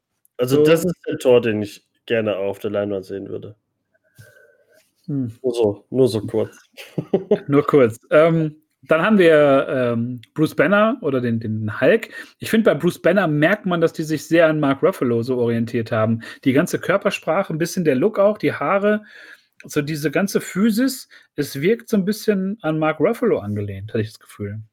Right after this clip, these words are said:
Speaker 2: Dieses
Speaker 1: Ja.
Speaker 2: Zögerliche, was er so hat, so dieses, dieses sich zurücknehmen, wenn man Bruce Banner ist.
Speaker 1: Ja, aber Bruce Banner ist ja immer so ein quirky, äh,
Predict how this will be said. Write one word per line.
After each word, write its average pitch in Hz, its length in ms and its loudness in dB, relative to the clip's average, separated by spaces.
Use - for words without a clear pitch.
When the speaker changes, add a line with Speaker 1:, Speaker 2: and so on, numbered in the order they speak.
Speaker 2:
Dieses 139 340 0
Speaker 1:
Ja. 202 140 6
Speaker 2:
Zögerliche, 185 540 2
was 170 200 2
er 170 60 -2
so 160 160 0
hat, 165 220 0
so 151 80 -4
dieses, 143 420 -6
dieses 143 280 -10
sich 143 240 -8
zurücknehmen, 185 720 -4
wenn 156 120 -4
man 139 180 -2
Bruce 139 220 -8
Banner 170 300 -4
ist. 160 300 -4
Speaker 1:
Ja, 143 80 6
aber 156 140 6
Bruce 160 180 4
Banner 151 280 6
ist 165 120 2
ja 156 140 6
immer 175 240 6
so 127 140 2
ein 110 180 -4
quirky, 107 640 -2
äh, 104 640 0